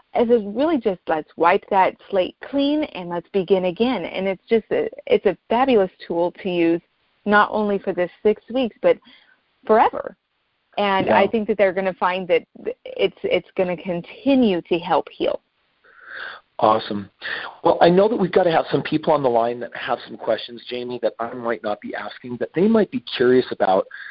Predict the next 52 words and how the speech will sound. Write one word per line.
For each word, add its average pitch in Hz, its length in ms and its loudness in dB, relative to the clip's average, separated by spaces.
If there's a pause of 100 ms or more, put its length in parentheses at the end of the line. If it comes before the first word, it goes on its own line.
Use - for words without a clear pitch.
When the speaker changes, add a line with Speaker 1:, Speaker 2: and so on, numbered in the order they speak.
(140)
Speaker 2:
I 139 40 -4
mean, 147 160 4
what 175 140 6
you're 175 100 0
doing 160 320 -4
here, 123 400 2
I 131 80 -2
know 143 160 2
it's - 120 -6
historic. 131 480 -2
You've 127 160 -10
never 131 240 -2
done 123 200 -2
it 123 100 -6
before, 107 440 -4 (140)
to 107 200 -2 (160)
take 139 180 -4
your 131 100 0
entire 113 400 0 (120)
system, 104 420 -6 (520)
you 131 100 -2
know, 120 140 6
and 127 80 4
I 139 80 4
know 139 160 2
the 120 80 -6
money 123 280 -6
that 117 220 -2
I've 151 320 -4
paid 110 280 -2
to - 140 0
access 101 420 -4
your 104 100 -4
system, - 400 -8
and, 107 220 -8
and 117 120 -6
the 110 60 -4 (100)
fact 131 240 4
that 135 100 -6
you're 120 140 -6 (140)
graciously 120 560 -2
willing 113 480 -4 (140)
to 120 60 0
give 113 200 2
it - 160 2
to - 100 -4 (100)
everyone 123 380 2
who 117 120 -4
comes 113 280 -4 (120)
to 131 60 0
the 107 140 0
event, 107 340 0